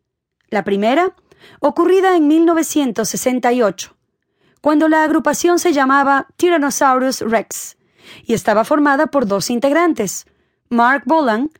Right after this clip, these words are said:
vocalista y guitarrista, y Steve Tuch, percusionista.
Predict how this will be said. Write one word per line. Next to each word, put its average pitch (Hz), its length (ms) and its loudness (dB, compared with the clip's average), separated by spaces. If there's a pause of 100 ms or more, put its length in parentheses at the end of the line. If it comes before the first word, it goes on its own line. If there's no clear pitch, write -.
(380)
vocalista 226 760 -2
y 220 80 -4
guitarrista, 294 720 -2 (420)
y 302 180 0
Steve 302 360 -2
Tuch, - 420 -4 (400)
percusionista. 262 960 -2